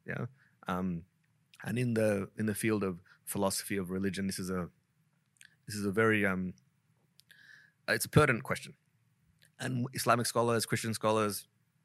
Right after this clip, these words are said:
atheist scholars, they will try to engage with this.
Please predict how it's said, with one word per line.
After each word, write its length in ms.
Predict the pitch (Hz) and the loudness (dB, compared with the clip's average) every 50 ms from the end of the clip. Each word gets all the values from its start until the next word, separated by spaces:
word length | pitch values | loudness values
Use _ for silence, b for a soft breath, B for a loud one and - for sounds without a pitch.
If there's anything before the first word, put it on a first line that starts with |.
| _ _ - - - _ _ _ _ _ - - | _ _ -20 -20 -20 _ _ _ _ _ 0 0
atheist 300 | 113 110 - 107 104 101 | 0 0 2 -2 -6 -6
scholars, 380 | - - 104 107 107 98 95 92 _ - _ _ _ _ _ _ _ _ _ _ _ - - | -4 -2 -2 -2 -2 -4 -6 -10 _ -20 _ _ _ _ _ _ _ _ _ _ _ -8 -4
they 60 | 110 | -2
will 120 | 113 123 123 | 0 0 2
try 140 | - 117 | 2 2
to 100 | 101 104 | 2 2
engage 320 | - 98 95 90 95 92 92 | 0 -2 0 0 -2 -2 -4
with 120 | 92 - | -6 -10
this. 240 | - 87 - - - | -10 -10 -10 -12 -12